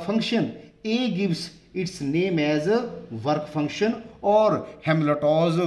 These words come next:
free energy। So, इसलिए हम क्या कहते हैं कि जो हमारा work function है इसको हम क्या कह देते हैं? जो ए है उसको हम क्या कह देते हैं? work function कह देते हैं या Hamilton's free energy कह देते हैं। अच्छा जी,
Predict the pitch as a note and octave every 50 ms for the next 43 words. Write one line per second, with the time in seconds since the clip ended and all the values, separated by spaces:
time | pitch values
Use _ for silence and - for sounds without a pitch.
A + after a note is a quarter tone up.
0 | - - - A#2+ C#3 D#3+ F#3 A3 C4 C#4+ D4 D4 D4 D4 D4 C#4+ - A2 G2 E3
1 | E3 - - - _ _ - - - _ _ _ _ - - - A#3+ B3+ C4 A#3
2 | E3 - - - - - G#3+ G3+ - B3+ B3 B3 A#3 A3 F#3+ E3+ D#3+ F#3+ F#3+ G3
3 | F#3+ G3 F#3+ G3 - F3 C#3+ A#2 A2 - - - _ - E3 C3 - G3+ C4+ C#4
4 | C4+ A#3+ A3 - E3+ D#3+ - D#3 D#3+ D#3+ D#3 - - D#3 D3+ - - F3 E3 E3
5 | F3 G3 - - - - - - F#3 E3+ - - A3+ G#3+ G3 E3+ D#3 F3+ F#3 F3+
6 | - G3 F#3 E3+ D#3 D3+ D3+ - - F3 E3+ D#3+ E3 F3+ - G3 - F#3 F#3+ G3+
7 | G3 G3 F#3+ - - - G#3 F#3 D#3+ D#3 E3 D#3+ D#3 - F3+ E3 D#3+ D#3 D3+ D3+
8 | - F3 E3+ E3+ F#3 G#3+ - - - - - - D#3 D#3 D3+ - - - C3+ -
9 | - - F#3 F#3 G3 G#3 G#3+ G3+ G3 - - - G3 F#3+ F#3+ G3+ A3 - - -
10 | - - - E3 F#3 E3+ C3 C3+ C#3 D3 D3+ D#3 D#3 D#3 D#3 C#3+ C#3+ C3+ C3 C#3+
11 | E3+ D#3 - - B2 B2+ D3+ F#3 A3 B3+ C4 C4+ - - C3+ C3 A2+ G2+ - -
12 | G2+ G2 - G2+ F#2 E2+ E2+ E2+ - _ _ E2 - - _ _ _ _ _ _
13 | _ _ _ - _ - E3+ E3 - E3 E3+ E3 D#3+